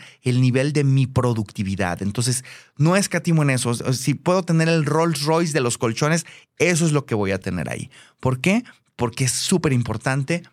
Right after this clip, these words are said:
¿Para qué? Para mi productividad. También en la calidad de la comida. A ver, si esa es la comida que me va a permitir estar sanamente, no escatimo ahí. ¿Por qué?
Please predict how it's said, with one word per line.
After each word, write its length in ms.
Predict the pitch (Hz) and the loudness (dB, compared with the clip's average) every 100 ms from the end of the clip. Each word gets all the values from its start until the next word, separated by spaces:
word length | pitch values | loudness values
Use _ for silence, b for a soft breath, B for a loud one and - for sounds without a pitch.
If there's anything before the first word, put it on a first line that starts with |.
| _ | _
¿Para 200 | 107 113 | -4 -4
qué? 180 | 123 165 | -2 -4
Para 260 | - 113 107 | -2 -2 2
mi 140 | 110 | 2
productividad. 720 | 104 104 95 - 87 85 78 B B B B _ | 2 -2 -2 -4 -4 -4 -6 B B B B _
También 440 | 123 139 147 180 - | 2 4 4 2 0
en 140 | 117 | 0
la 120 | 98 | 0
calidad 460 | - 104 95 95 95 | -2 -2 0 0 2
de 60 | 95 | 0
la 120 | 90 | -2
comida. 460 | - 85 76 - _ _ _ _ _ - | -4 -4 -4 -8 _ _ _ _ _ -4
A 100 | 104 | -2
ver, 220 | 113 - _ | -2 -4 _
si 280 | _ - 135 | _ -2 0
esa 180 | 135 165 | 0 -2
es 60 | |
la 120 | 147 - | -4 -2
comida 360 | 127 131 131 | 0 0 0
que 120 | 131 | -2
me 400 | 110 87 87 113 | -4 -6 -4 -2
va 140 | 113 120 | -2 -2
a 80 | 131 | 0
permitir 640 | 156 135 127 127 139 139 B B | 2 2 0 -2 -2 -4 B B
estar 440 | - 101 - 135 139 | -6 -2 -2 -2 -2
sanamente, 880 | - 156 160 156 147 143 156 156 - | 0 0 0 2 2 2 0 -2 -2
no 260 | 139 147 | 0 2
escatimo 580 | 160 - 139 131 139 131 | 0 -2 -4 0 0 2
ahí. 300 | 127 127 127 B B | 2 0 -4 B B
¿Por 200 | - 143 | -8 -6
qué? 260 | - 165 | -2 -2